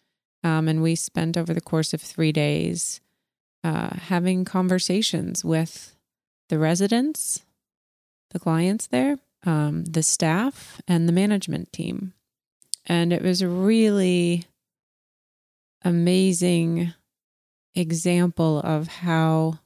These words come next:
a deeper, clearer, simpler understanding of how the mind creates our experience, including our experience of suffering and then the coping mechanisms that come from that suffering, um,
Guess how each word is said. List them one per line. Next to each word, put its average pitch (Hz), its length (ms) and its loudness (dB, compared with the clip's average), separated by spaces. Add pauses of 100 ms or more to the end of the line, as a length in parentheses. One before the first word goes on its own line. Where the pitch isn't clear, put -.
(1500)
a 185 80 2
deeper, 190 460 0
clearer, 170 480 2
simpler 165 580 0
understanding 156 960 0
of 160 140 0
how 165 240 2
the 160 140 2
mind 160 420 2
creates 156 880 -2 (640)
our 160 140 2
experience, 156 960 0
including 165 640 0
our 160 160 2
experience 156 600 0
of 151 100 -6
suffering 151 760 -2 (160)
and 156 240 0
then 151 200 0
the 151 80 -2
coping 151 400 0
mechanisms 147 640 -2
that 147 220 -6
come 151 280 -4
from 147 220 -4
that 143 240 -4
suffering, 175 640 -6 (1160)
um, 156 520 0